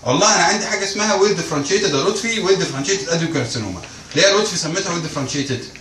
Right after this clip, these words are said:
لان الارينجمنت بتاعها هو نفس الارينجمنت بتاع التيشو اللي هي طالعه منه، بس ايه الاختلاف بقى عن ال-، الجلاند اللي هي طالعه منها؟ الاسايناي دي البريفري بتاعها بيبقى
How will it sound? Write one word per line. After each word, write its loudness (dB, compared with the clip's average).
لان -2
الارينجمنت 2
بتاعها 2
هو 6
نفس 2
الارينجمنت 2
بتاع 4
التيشو -2
اللي 2
هي 2
طالعه 4
منه، 2
بس 0
ايه 2
الاختلاف 4
بقى 6
عن 0
ال-، -6
الجلاند 0
اللي 4
هي 4
طالعه 2
منها؟ 2
الاسايناي 2
دي 0
البريفري 2
بتاعها 0
بيبقى 0